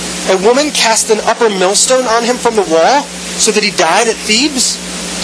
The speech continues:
Why did you go so near the wall?' Then you shall say, 'Your servant Uriah the Hittite is dead also.'" So the messenger came and told David all that Joab had sent him to tell. The messenger said to David, "The men gained an advantage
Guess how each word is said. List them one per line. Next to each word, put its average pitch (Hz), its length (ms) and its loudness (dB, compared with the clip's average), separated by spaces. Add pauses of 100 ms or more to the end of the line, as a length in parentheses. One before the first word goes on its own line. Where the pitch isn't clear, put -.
(220)
Why 269 240 2
did 320 200 -2
you 269 120 -2
go 254 220 0
so 262 240 2
near 277 340 0
the 262 100 0
wall?' 254 460 2 (140)
Then 330 200 0
you 302 120 0
shall 160 220 2
say, 160 380 0 (680)
'Your 269 80 2
servant 170 420 0
Uriah 160 400 2
the - 80 -2
Hittite 113 480 -2
is 117 140 -4
dead 101 240 -2 (100)
also.'" 107 360 -2 (1080)
So 190 140 2
the 175 80 -2
messenger 180 400 0
came 147 400 0
and 131 100 -4
told 156 240 -2
David 139 320 0
all 147 320 2
that 156 160 -4
Joab 139 420 0 (340)
had 135 140 -2
sent 120 200 -2
him 120 100 -4
to 113 60 -8 (100)
tell. 123 200 0 (500)
The 175 60 0
messenger 196 400 0
said 202 280 2
to 180 80 -6
David, 165 300 0 (260)
"The 180 80 2
men 214 280 0
gained 202 380 0
an 214 60 2
advantage 208 520 0